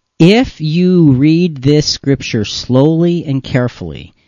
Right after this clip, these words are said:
you will begin to understand how important this particular scripture is, because it, if you look at the entire fifth chapter of Romans, it goes through this reasoning about all men came under the ripple effect of sin because of Adam.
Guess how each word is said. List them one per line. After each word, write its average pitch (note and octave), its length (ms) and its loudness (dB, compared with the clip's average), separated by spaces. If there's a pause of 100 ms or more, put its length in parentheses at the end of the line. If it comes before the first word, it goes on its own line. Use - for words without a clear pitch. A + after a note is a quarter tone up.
(180)
you B2 260 0
will F#3 160 2
begin C#3 380 2
to - 160 -6
understand B2 540 0
how C3 200 0
important A2 500 -4
this B2+ 180 -2
particular - 480 -6
scripture - 440 -8
is, G#2 280 -6
because A#2 600 0
it, E3 360 0 (200)
if B2 140 -4
you C#3+ 60 2
look D3 140 0
at C3 60 -2
the B2 80 -4
entire D#3+ 340 0
fifth - 280 -6
chapter D3+ 360 -2
of A#2 100 -2
Romans, C3 320 0
it G#2+ 80 -4
goes B2+ 200 0
through D3 180 0
this A#2+ 200 -8
reasoning A2+ 520 -2 (380)
about A2+ 640 0 (600)
all G3+ 580 2
men C#3+ 500 -4 (460)
came F3 400 -2
under D#3+ 280 0
the C#3 140 -6
ripple D#3 380 0
effect A#2+ 420 -4
of A#2+ 120 -6
sin G2+ 380 -2
because A2 320 -2
of G2+ 80 -4
Adam. - 380 -6